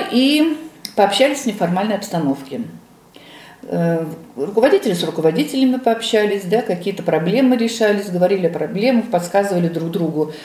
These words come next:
о новых возможностях, о концертах каких-то, да, но и отдохнули, как говорится, душой и телом. Это и рыбалка, это и, э,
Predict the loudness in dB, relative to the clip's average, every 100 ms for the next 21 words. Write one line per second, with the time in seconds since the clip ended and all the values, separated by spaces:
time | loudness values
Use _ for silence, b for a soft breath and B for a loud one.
0 | B B -4 2 2 4 2 2 2 4
1 | 4 4 0 -4 -6 -6 -4 -4 2 2
2 | 2 0 -4 -2 -6 -6 -12 -4 -2 -2
3 | -4 B B B B -4 4 6 6 4
4 | 2 4 4 4 4 4 2 0 0 -2
5 | -4 -6 0 0 2 0 2 2 2 0
6 | 2 2 2 -2 -6 -14 B B B -4
7 | -2 -2 2 2 2 4 6 4 2 2
8 | 2 2 0 B B B 0 0 2 2
9 | 2 0 0 0 2 4 4 4 2 -2